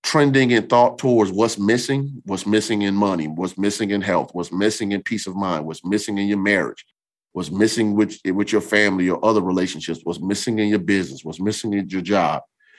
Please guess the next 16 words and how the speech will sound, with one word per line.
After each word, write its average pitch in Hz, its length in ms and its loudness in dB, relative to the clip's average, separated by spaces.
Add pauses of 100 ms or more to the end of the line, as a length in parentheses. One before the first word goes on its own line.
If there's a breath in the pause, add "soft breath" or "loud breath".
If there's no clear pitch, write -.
(200 soft breath)
he's 113 200 0
saying 113 180 4
that's 117 200 2
not 131 160 6
a 104 40 0
match 110 760 0 (360)
to 110 100 0
the 90 100 -2
power 95 300 2
of 90 80 -2
intention. 95 460 -2
He 95 80 -2
gives 92 240 -2
examples. 98 680 -4 (1120)
He 107 60 -2
wrote, 90 400 0